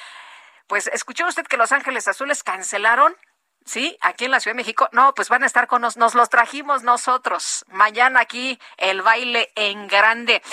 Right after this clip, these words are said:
Bueno, y vamos ahora con Everardo Martínez. De acuerdo con un recorrido realizado por el Heraldo de México, en el mercado de Jamaica, el aumento en los precios de insumos ha impactado hasta en treinta por ciento, lo que le adelantábamos ya muy temprano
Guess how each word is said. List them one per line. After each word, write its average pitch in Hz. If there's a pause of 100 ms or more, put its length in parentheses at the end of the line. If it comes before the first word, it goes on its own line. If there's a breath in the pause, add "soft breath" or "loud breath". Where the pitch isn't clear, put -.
(360 loud breath)
Bueno, -
y 392
vamos 349
ahora 330
con 262
Everardo 285
Martínez. 285
De 262
acuerdo -
con 233
un 311
recorrido 277
realizado 247
por 208
el 190
Heraldo 247
de 196
México, 240
en 196
el 196
mercado 254
de 220
Jamaica, 190
el 208
aumento 247
en 254
los 208
precios 254
de 311
insumos 294
ha 254
impactado 254
hasta 208
en 226
treinta 311
por -
ciento, 269
lo 208
que 202
le 196
adelantábamos 202
ya 226
muy 254
temprano 233